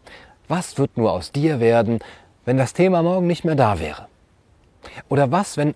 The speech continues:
all deine Befürchtungen, das schleichende Abrutschen in den Hygienekontrollstaat und eine denunziatorische Zweiklassengesellschaft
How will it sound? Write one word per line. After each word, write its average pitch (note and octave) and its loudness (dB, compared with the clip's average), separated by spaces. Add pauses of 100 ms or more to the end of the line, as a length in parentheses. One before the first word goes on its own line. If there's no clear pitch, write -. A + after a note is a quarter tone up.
all A3 0
deine G3+ 2
Befürchtungen, C#3+ 0 (220)
das - -16
schleichende F2+ -4
Abrutschen F#2 -8
in E2 -8
den D#2+ -6 (300)
Hygienekontrollstaat G2 -2
und E2+ -10
eine D#2+ -10
denunziatorische G2+ -4
Zweiklassengesellschaft F#2+ -2